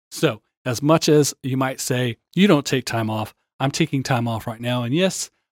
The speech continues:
I'm gonna spend ten or fifteen minutes creating this podcast today. The number one stress, stress reduction, the physical and mental nature of being a human being, being in a physical body of a human being,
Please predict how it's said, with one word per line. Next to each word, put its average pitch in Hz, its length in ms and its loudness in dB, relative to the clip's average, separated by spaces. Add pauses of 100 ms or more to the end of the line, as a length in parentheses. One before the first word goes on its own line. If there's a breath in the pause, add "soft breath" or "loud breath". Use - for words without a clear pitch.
(100)
I'm 156 60 2
gonna 156 120 6
spend 131 280 0
ten 147 120 2
or 131 60 2
fifteen 123 380 -2
minutes 120 340 -4 (340)
creating 131 320 4
this 117 160 0
podcast 113 460 -4
today. 110 340 -6 (180)
The 123 60 -2
number 151 160 6
one 147 180 6
stress, 131 360 2
stress - 280 0
reduction, 120 440 0 (240)
the 123 80 0
physical 143 640 2 (220)
and 113 160 0
mental 127 340 2
nature 120 560 0
of 107 240 -2
being 123 260 -2
a 110 40 -2
human 127 260 0
being, 117 300 -2
being 131 200 -2
in 117 100 -4
a 110 100 -6
physical 123 360 -4
body 113 340 -2
of 107 80 -4
a 107 40 -6
human 113 260 -4
being, 110 340 -4